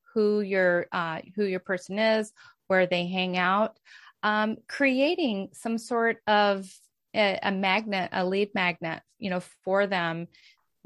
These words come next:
that you give away entirely for free that solves a tiny little bit of, of their problem. Um, and having a website or a funnel,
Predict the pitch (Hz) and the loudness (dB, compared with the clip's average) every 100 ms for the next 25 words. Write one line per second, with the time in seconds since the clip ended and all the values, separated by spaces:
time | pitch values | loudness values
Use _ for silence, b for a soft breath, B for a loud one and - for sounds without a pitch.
0 | 175 175 180 175 - 196 180 190 180 190 | -4 2 4 2 0 -8 -6 -6 -2 -2
1 | 180 190 180 180 - 185 170 185 170 170 | 0 0 2 2 -2 -6 -4 -2 0 0
2 | 170 - 170 - 220 185 175 - - - | -4 -6 -16 -2 0 0 -2 -4 -6 0
3 | 214 247 254 240 190 - - 208 220 233 | 2 2 -2 -4 -6 -8 -6 -2 -2 -2
4 | 220 202 196 190 180 180 - 175 175 175 | -2 -2 -2 -2 -2 -2 -4 -4 -4 -6
5 | 180 _ 180 170 170 170 165 190 214 214 | -16 _ -4 -4 -4 -6 -4 -2 0 -2
6 | - - 190 - B B B B - 180 | -8 -12 -18 -20 B B B B -4 0
7 | 175 170 170 170 - 185 175 _ _ - | 0 0 -2 -6 -4 -6 -6 _ _ -10
8 | 185 190 208 214 185 175 170 - 180 165 | 0 0 2 0 0 -2 -2 -6 -4 -2
9 | 165 175 - 165 160 156 - 185 190 160 | -2 -4 -6 -4 -4 -6 -2 0 0 -2
10 | 160 180 | -6 -8